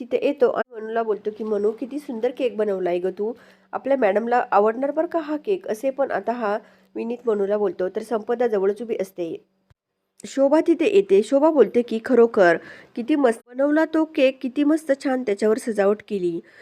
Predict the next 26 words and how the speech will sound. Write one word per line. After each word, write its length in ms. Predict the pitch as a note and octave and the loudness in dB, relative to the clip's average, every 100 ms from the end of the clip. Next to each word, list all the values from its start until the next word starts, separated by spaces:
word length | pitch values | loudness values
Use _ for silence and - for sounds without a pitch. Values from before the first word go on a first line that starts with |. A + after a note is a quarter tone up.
| - C4+ | -20 -12
मी 80 | E4 | -4
पण 200 | F#4+ G4 | 0 0
तुझ्यासाठी 540 | D4+ C#4 D4 D#4+ D4+ C#4 | 0 2 2 2 -2 0
असंच 300 | A#3+ - C#4+ | 0 0 -2
केकसारखं 600 | - A#3+ B3 C#4 C4+ - B3 | 2 0 0 0 0 0 0
सुंदर 380 | B3 A3+ A3 | 0 -2 0
असं 220 | B3 B3+ B3+ | 0 -2 -6
स्थळ 280 | - A3 | -2 -2
पण 220 | A3 A#3+ A#3+ - | 0 -2 -6 -8
आणलं 260 | F#3+ G3 G#3 | -6 -4 -4
आहे," 240 | - F#3+ F#3 | -4 -4 -4
असे 260 | - G#3 C4 | -6 -2 -4
पण 200 | C4 C4 | 0 0
ही 120 | B3+ | 0
शोभा 300 | A#3+ G3+ G#3 | 2 2 4
या 200 | A3 G#3 | 2 0
मनूला 420 | G#3 F#3+ F#3 F#3+ | 0 -2 0 0
बोलते. 400 | G3+ F#3+ F3 E3 - _ _ _ _ _ _ _ - | 0 -2 -2 -4 -6 _ _ _ _ _ _ _ -6
"अगं, 260 | A#3+ D#4+ | -2 2
मी 120 | D#4+ E4 | 2 0
तुझ्यासाठी 480 | B3+ B3+ C4+ D4+ C#4+ - | 0 0 2 0 -2 2
एक 140 | C4+ A#3+ | 2 4
मोठा 260 | A3 B3 | 2 2
घराणा 340 | A#3 B3 A#3+ B3+ | 0 2 2 2
बघितला 360 | G#3+ G3 - - | 0 0 -4 0
आहे. 320 | F#3+ F3 | 2 2